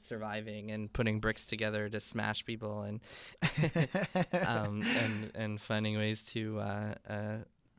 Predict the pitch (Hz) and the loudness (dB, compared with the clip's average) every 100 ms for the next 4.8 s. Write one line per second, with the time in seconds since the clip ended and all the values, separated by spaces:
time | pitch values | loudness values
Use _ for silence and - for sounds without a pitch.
0 | - - 117 110 107 110 107 104 104 - | -20 -10 -4 -2 0 0 2 2 0 -2
1 | 107 107 113 - - - 113 107 107 104 | -4 -4 -4 -6 -8 -4 -4 -2 -2 -2
2 | 101 107 123 _ _ - - - - _ | -2 -4 -8 _ _ -18 -18 -20 -20 _
3 | _ _ - - 330 349 311 277 233 - | _ _ -2 2 2 2 4 4 4 6
4 | 202 180 160 147 165 156 - - | 4 6 2 2 2 4 2 0